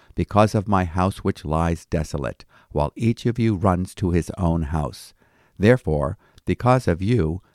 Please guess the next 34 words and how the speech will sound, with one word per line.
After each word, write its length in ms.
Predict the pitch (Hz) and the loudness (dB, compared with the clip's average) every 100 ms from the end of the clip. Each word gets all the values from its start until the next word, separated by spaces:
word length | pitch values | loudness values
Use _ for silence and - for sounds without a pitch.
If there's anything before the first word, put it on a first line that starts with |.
| _ | _
the 80 | 98 | -6
sky 340 | - 131 127 | -2 2 2
has 220 | 113 110 117 | 2 0 0
withheld 420 | 107 - 104 101 | -2 0 2 2
its 220 | 101 - | -2 -4
dew, 420 | 85 92 85 90 - _ _ - | 2 6 6 2 -4 _ _ -2
and 200 | 87 80 | 0 0
the 120 | - - | -2 2
earth 320 | 95 107 - - | 2 2 -2 -2
has 260 | 87 - - | -2 -2 -2
withheld 480 | 78 - 104 98 - | -4 -2 2 2 2
its 200 | 101 - | -4 -4
produce. 640 | - 90 78 69 60 - - _ _ - | 0 2 2 -2 -8 -14 -20 _ _ -6
I 140 | 90 | -6
called 340 | - 95 117 | 0 4 4
for 200 | - 123 | 2 -4
a 100 | 78 | -2
drought 360 | 85 98 113 - | -2 0 0 0
on 140 | 82 | -2
the 80 | 78 | -2
land, 440 | 73 80 95 107 - | -2 -2 -2 -4 -6
on 140 | 82 73 | -6 -4
the 100 | 71 | -2
mountains, 640 | 80 101 101 107 104 - - | -2 -2 -2 -2 -4 -6 -8
on 220 | 76 73 | -6 -6
the 80 | 69 | -6
grain, 520 | 73 82 104 104 107 - | -4 -2 0 0 -2 -6
on 160 | 78 71 | -8 -8
the 80 | 69 | -4
new 220 | 78 107 | -2 0
wine, 500 | 98 98 98 98 98 - | 2 2 0 -2 -4 -8
on 140 | 73 | -8
the 160 | 73 - | -8 -4
oil, 420 | 101 101 104 104 | 2 4 4 0